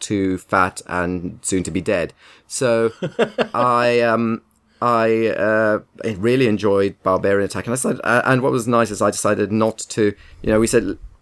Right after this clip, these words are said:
Speaker 1: the coach kind of intimated, "Look, don't patronize and just play it properly." So it was, it was genuinely great fun. And then, and then we went outside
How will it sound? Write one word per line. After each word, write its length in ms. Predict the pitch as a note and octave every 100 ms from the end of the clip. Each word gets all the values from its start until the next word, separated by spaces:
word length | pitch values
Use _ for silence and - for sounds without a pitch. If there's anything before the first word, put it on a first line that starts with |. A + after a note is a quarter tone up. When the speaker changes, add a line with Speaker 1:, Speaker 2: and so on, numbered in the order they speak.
| _ _ -
Speaker 1:
the 180 | - A#2+
coach 220 | C#3+ C3+ A#2+
kind 180 | - B2
of 40 | A2+
intimated, 240 | A2+ A2+
"Look, 140 | A#2+ -
don't 200 | B2+ B2
patronize 460 | A2+ F#2+ D2+ D#2+ E2
and 80 |
just 200 | F#2 G#2+
play 240 | - A#2+ F#2+
it 120 | D2 _ -
properly." 380 | G2+ - E2+ E2+
So 200 | - F#2+
it 80 | F#2
was, 220 | F#2+ -
it 120 | -
was 200 | - A2+ -
genuinely 460 | - G2 C3 E2 C#2
great 260 | - C2+
fun. 220 | - D2+ F#2+
And 100 | G#2
then, 220 | B2+ C3+ - - - -
and 280 | A#2 G2+ G2
then 180 | C3 B2+
we 220 | A#2+ A2+
went 280 | A2+ G#2+ G#2
outside 1000 | F#2 F#2 - - B2 B2+ C3 C3+ C#3